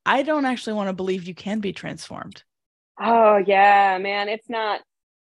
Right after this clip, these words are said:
Speaker 1: But,
Speaker 2: it's
Speaker 1: like, the
Speaker 2: not my
Speaker 1: good news
Speaker 2: favorite.
Speaker 1: is, the good news
Speaker 2: <laughs>
Speaker 1: is, like, yeah, they can be, and s-, and so can I.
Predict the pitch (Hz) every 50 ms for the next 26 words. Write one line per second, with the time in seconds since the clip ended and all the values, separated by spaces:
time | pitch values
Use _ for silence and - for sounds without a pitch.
0 | _ - 233 226 226 226 202 226 220 202 - 202 196 220 247 285 320 311 277 220
1 | 226 208 185 180 180 185 190 202 - - - 294 277 208 220 240 262 269 269 247
2 | 269 277 277 233 240 233 214 202 202 196 196 185 - - _ - 196 214 240 233
3 | 220 208 196 196 214 208 - 220 220 220 214 196 180 170 170 175 175 - - -
4 | - 214 240 254 247 220 202 196 196 214 - _ _ _ _ _ _ _ _ _
5 | - - 240 233 240 - 254 240 254 285 269 196